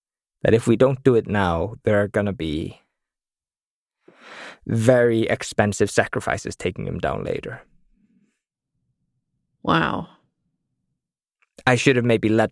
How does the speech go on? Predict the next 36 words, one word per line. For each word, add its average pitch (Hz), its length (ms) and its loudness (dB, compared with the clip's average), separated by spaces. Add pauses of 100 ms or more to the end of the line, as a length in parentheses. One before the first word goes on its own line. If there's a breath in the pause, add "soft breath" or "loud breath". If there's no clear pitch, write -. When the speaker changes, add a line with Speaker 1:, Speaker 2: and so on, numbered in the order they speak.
Speaker 1:
with 98 160 -2
that 101 240 0
point. - 340 -6
I 110 120 0
think 110 200 -2
we 117 60 -2
need 98 120 -4
to 98 80 -8
fight 95 220 -2
Dajin, 104 480 -8
and - 80 -8
I 95 60 -2
think - 220 -6
we 101 60 -4
should - 180 -10
fight - 240 -4
him - 80 -14
today. - 380 -14 (760)
Speaker 2:
Carson 175 380 0
did 170 200 0
finish 180 300 -6
figuring 175 360 -4
out 175 160 -6
how 175 120 -6
to 175 120 -8
do 175 160 -8
the 170 240 -10
anchor 175 260 -8
thing. 175 440 -10 (680)
Speaker 1:
Yeah. 120 240 0
Speaker 2:
And 175 80 2
Emil's 160 300 2
basically 156 400 -2
ready 147 200 -2
to 151 60 -4
go. 156 340 -2